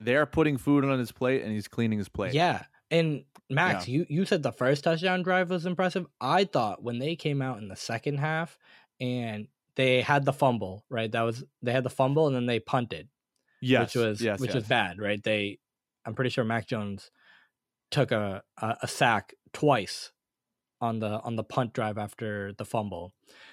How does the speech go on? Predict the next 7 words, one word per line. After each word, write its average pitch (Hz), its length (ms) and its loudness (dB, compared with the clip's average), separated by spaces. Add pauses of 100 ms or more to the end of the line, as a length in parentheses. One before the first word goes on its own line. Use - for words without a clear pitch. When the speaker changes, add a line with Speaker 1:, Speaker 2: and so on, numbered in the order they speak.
(400)
Speaker 2:
But 135 100 0
then 143 420 2 (920)
you 156 120 2
were 160 100 6
like, 139 180 2
"All 156 100 4
right, 110 240 -2